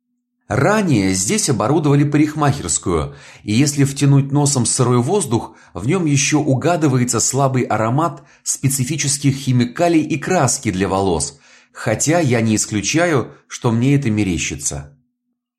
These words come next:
В кладовой ещё торчал допотопный фен для волос, этакая турбина, которую надевали клиенткам на голову для пущего эффекта.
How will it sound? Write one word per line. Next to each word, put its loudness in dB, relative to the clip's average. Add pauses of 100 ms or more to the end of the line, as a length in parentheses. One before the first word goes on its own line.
(720)
В -14
кладовой 2
ещё 0
торчал 0
допотопный 0
фен 0
для 2
волос, 0 (220)
этакая -2
турбина, 0 (220)
которую 2
надевали 2
клиенткам 0
на 0
голову 2
для 0
пущего 0
эффекта. -6